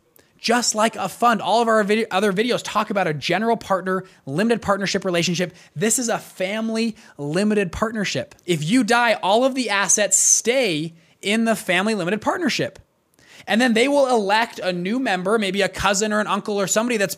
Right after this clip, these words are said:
shown promise, to the investment committee. Additionally, this is such an amazing part. So if you've got grandkids and you want them to learn about finance and life and entrepreneurship,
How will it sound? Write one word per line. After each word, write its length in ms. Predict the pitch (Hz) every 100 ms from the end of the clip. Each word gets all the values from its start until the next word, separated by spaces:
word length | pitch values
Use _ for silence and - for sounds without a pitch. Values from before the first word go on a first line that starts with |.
| -
shown 300 | - 190 240
promise, 640 | 220 240 196 151 202 - - - - -
to 320 | - 214 226
the 220 | 208 190
investment 560 | 180 156 156 - 160 -
committee. 480 | - 151 185 123 -
Additionally, 680 | 285 269 277 381 508 330 233
this 180 | 277
is 100 | 320
such 200 | 269 294
an 60 | 277
amazing 320 | 277 269 254
part. 260 | 247 302 233
So 120 | 233
if 200 | 202 -
you've 160 | 254 269
got 200 | 254 214
grandkids 640 | 170 170 196 220 190 180
and 100 | 185
you 120 | 262
want 240 | 240 220
them 120 | 220 220
to 120 | 202
learn 340 | 160 185 269
about 360 | 226 156 160 -
finance 520 | - 156 185 196 185
and 140 | 156 143
life 320 | 156 202 196
and 80 | 139
entrepreneurship, 680 | 170 - 180 254 247 160